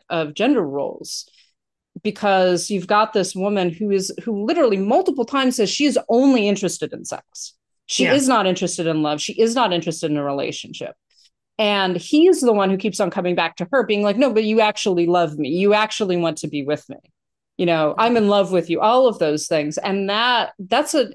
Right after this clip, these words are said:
Speaker 1: an interesting kind of reversal that, again, a question about whether or not it's a feminist reversal, but it's definitely a reversal of gender roles. <laughs>
Speaker 2: <laughs> Yep.
Speaker 1: So let's move on to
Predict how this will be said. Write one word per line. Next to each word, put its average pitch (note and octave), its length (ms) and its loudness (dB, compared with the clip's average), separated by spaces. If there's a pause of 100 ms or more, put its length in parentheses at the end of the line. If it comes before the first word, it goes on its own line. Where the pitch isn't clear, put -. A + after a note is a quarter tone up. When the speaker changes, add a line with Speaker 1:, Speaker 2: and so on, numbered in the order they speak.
Speaker 1:
an F#3+ 160 -2
interesting G#3 400 -2
kind F3 160 -4
of E3 160 -4
reversal D#3 800 -2 (440)
that, F3+ 300 2
again, B3+ 220 0
a - 20 -6
question A#3 300 0
about G3+ 180 2
whether F#3 240 4
or F3+ 40 2
not F3 200 2
it's E3+ 120 -2
a D#3+ 60 0
feminist G#3+ 500 0
reversal, D#3 400 -2
but E3 120 -2
it's F3 120 -2
definitely A3 320 2
a G#3 100 4
reversal F#3 500 2
of D3+ 100 -2
gender E3+ 300 0
roles. D#3 600 -2 (340)
<laughs> - 0 -
Speaker 2:
<laughs> E3+ 960 -2 (360)
Yep. F3 360 -8 (460)
Speaker 1:
So D#4+ 380 4
let's F4+ 260 2
move G4+ 220 4
on C4 320 4
to A3+ 720 4